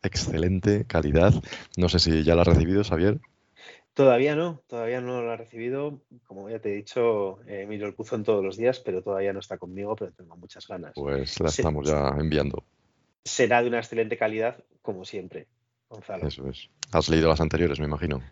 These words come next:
Speaker 2: Sí, las tengo guardaditas, bien cuidadas, porque creo que volveré a ellas muchas veces.
Speaker 1: Ujú. Lo que ya sabes que puedes hacer es también escribir. Animamos siempre a los socios a que participen con sus artículos.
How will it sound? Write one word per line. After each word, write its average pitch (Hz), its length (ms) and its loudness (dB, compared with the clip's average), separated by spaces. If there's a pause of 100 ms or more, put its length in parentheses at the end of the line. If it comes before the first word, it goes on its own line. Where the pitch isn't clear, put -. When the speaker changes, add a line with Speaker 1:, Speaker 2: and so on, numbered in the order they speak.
Speaker 2:
Sí, 98 440 -4
las 95 180 -10
tengo 101 220 -8
guardaditas, 127 1120 0
bien 104 160 -8
cuidadas, 107 520 -2
porque 95 300 -12
creo 98 240 -10
que 95 380 -2
volveré 98 380 -8
a 98 60 -4
ellas 101 220 -6
muchas 95 320 -16
veces. - 420 -16 (420)
Speaker 1:
Ujú. 71 280 -6 (600)
Lo 78 240 -2
que 69 320 2
ya 71 120 4
sabes 73 200 2
que - 80 -2
puedes 78 180 4
hacer 76 180 6
es 80 80 2
también 80 260 0
escribir. 82 580 2
Animamos 73 460 2
siempre 78 240 2
a - 20 6
los 76 140 2
socios 87 300 2
a 87 80 6
que 78 180 8
participen 76 440 6
con 87 140 2
sus 73 140 2
artículos. 82 500 2